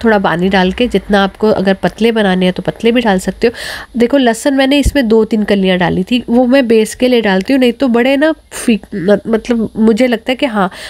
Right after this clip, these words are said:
balance बनाने के लिए लहसुन डालना बहुत ज़रूरी होता है। ज़्यादा नहीं, अदरक ज़्यादा डालना है इसमें,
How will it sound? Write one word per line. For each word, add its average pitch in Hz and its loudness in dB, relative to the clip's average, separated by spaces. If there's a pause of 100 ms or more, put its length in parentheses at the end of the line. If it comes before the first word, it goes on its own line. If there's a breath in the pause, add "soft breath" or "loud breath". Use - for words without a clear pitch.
(140 loud breath)
balance 196 2
बनाने 214 0
के 233 -6
लिए 269 2
लहसुन 220 -2
डालना 190 0
बहुत 196 0
ज़रूरी 180 0
होता 190 0
है। 311 -2 (280 loud breath)
ज़्यादा 214 2
नहीं, 269 0 (180)
अदरक 240 2
ज़्यादा 185 0
डालना 170 -4
है 190 -2
इसमें, 262 -4